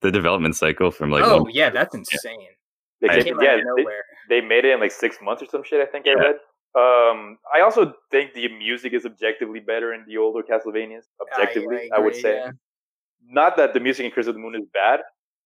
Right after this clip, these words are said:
Speaker 3: 'cause to me, like, music, music plays a big role in why I like these older, you know,
Speaker 2: Mm-hmm.
Speaker 3: old school type games. Um, and I do think the older Castlevania games have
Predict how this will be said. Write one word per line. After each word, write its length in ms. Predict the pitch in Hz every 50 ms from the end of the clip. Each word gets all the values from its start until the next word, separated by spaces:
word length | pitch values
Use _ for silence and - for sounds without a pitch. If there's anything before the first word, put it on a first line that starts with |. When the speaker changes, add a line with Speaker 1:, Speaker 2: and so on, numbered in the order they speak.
| _ _
Speaker 3:
'cause 120 | - 180 -
to 60 | 185
me, 200 | 180 208 214 175
like, 180 | 147 139 135 131
music, 300 | 143 156 180 170 143 123
music 320 | 123 143 151 151 131 - _
plays 180 | 127 123 120
a 40 | 110 _
big 140 | 123 113 104
role 180 | 107 110 117 113
in 80 | 107
why 160 | 104 104 107 107
I 40 |
like 200 | 104 101 104 110
these 140 | 117 117 104
older, 300 | 113 110 113 110 117 113 117
you 120 | 107 104 -
know, 80 | 143
Speaker 2:
Mm-hmm. 300 | 131 120 123 120 120 120 120 120
Speaker 3:
old 140 | 117 117
school 240 | - - 131 123 123 _ _
type 180 | 131 127 123 -
games. 360 | 120 120 120 127 131 123 - _ 110
Um, 140 | 104 101 101 101
and 80 | 107 110
I 40 | 113
do 140 | 113 123 123
think 240 | - 123 117 107
the 100 | 101 101 104
older 220 | 107 113 117 117
Castlevania 580 | 113 120 113 104 110 101 107 113 113 117 113 107
games 220 | 113 117 120 - -
have 120 | 101 101